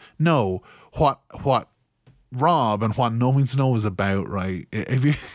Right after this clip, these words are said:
<laughs> I know, I know, right? We're at minute twenty-seven. When's he gonna tell us what No Means No is about? It's about defining your own context, right? It's about absolutely burning a hole in the fucking universe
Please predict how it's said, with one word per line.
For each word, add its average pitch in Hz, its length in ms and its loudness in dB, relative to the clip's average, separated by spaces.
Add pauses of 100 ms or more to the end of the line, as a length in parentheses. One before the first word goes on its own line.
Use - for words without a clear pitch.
<laughs> - 320 -14
I 156 80 2
know, 127 340 0 (140)
I 151 80 0
know, 127 160 2
right? 113 220 2 (180)
We're 117 100 2
at 113 100 0
minute 135 300 0
twenty-seven. 123 440 -2 (120)
When's 202 220 2
he 170 80 2
gonna 156 160 2
tell 185 180 4
us 180 60 4
what 190 100 2
No 214 140 2
Means 220 160 2
No 240 80 4
is 202 80 4
about? 147 140 2 (420)
It's 151 200 0
about 135 300 2
defining 151 720 2
your 127 240 4
own 123 200 2
context, - 800 -2 (280)
right? 110 320 2 (220)
It's - 200 -2
about 123 340 2
absolutely 135 720 2
burning 117 580 2
a 120 60 0
hole 117 340 2
in 101 100 0
the 98 60 -2
fucking 104 520 -2
universe 101 580 0